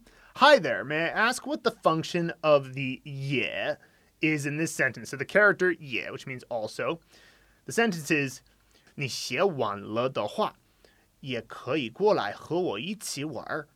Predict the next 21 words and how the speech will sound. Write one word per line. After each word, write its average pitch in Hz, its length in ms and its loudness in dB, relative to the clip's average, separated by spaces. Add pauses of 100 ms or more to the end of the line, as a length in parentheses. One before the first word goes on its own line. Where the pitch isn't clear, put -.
(480)
Um, 139 340 4
so 165 420 6 (520)
the 156 360 6
sentence, 226 920 0
he's 165 220 -2
saying, 180 240 2
what 208 120 8
does 175 220 4
ye 131 240 -4 (800)
me-, 160 260 -2
uh, 156 220 0
add 170 340 6
here? 110 220 -6
And 156 180 -4
so 208 240 6 (320)
what 196 140 6
I 254 180 12
would 302 140 4
argue 214 420 6
is 214 200 0
that 180 180 4